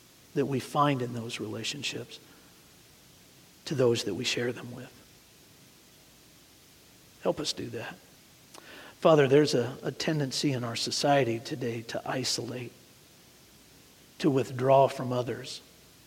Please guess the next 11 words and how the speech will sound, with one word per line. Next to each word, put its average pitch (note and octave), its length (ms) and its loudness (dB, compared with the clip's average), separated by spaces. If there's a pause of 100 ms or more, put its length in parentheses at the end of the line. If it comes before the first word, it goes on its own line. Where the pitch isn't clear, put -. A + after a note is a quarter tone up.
(640)
We C#3+ 140 -2
make D3+ 240 6
excuses E3 760 2
that D3 160 2
make D3 300 -2
that D#3 260 2
easy, B2+ 420 -6 (1500)
and B2 120 -6
that B2 160 -2
is A#2+ 160 -6
tragic. - 460 -10